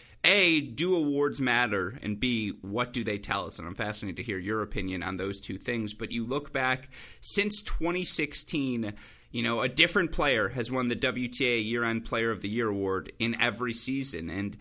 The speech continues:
I do think since twenty sixteen on, that kind of encapsulates the era we're in, where no one really has been able to solidify themselves at the top of the women's game in the fashion that,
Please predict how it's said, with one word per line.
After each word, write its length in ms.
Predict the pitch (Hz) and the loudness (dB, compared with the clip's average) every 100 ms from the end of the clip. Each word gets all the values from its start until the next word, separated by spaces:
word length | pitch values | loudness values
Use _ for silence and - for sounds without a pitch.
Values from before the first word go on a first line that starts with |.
| - - - | -18 -16 -4
I 140 | 120 | -2
do 260 | 120 143 156 | 0 0 -2
think 340 | - 147 139 - | 0 0 0 -6
since 400 | - - 139 143 | -6 -2 0 0
twenty 300 | - 139 135 | 2 2 2
sixteen 500 | 135 139 - - 131 | 0 -2 -4 -4 -2
on, 280 | 139 165 117 | 0 0 2
that 140 | 123 | 0
kind 220 | - 143 139 | 0 2 2
of 200 | 110 - - - | -2 -10 -18 -6
encapsulates 800 | 120 117 139 143 - 127 120 101 | -4 2 4 4 2 0 0 0
the 160 | 120 | 2
era 300 | 117 123 139 | 2 2 0
we're 280 | 135 135 135 | 0 0 2
in, 240 | 185 220 113 | 2 2 0
where 320 | 117 123 113 - - | 2 0 -2 -10 -6
no 220 | 113 151 | 0 2
one 240 | 180 196 156 | 2 2 0
really 240 | 170 170 | 0 -2
has 400 | - 147 160 160 | 2 4 4 2
been 160 | - 123 | 0 0
able 200 | 104 104 | 0 -2
to 120 | 101 | -2
solidify 560 | - 95 101 104 92 | -4 -2 -4 -4 -4
themselves 580 | 92 92 - 90 82 87 - | -4 -4 -4 -4 -6 -6 0
at 200 | 110 110 | 0 0
the 60 | - | -4
top 340 | - 104 104 | 0 0 0
of 140 | 95 - | -4 -4
the 60 | |
women's 360 | 95 95 87 - | -4 -2 -4 -4
game 280 | 104 101 98 | -4 -2 -2
in 160 | 104 | -4
the 80 | 101 | -4
fashion 520 | 104 101 101 - 92 | -6 -6 -4 -6 -6
that, 240 | 90 95 | -4 -6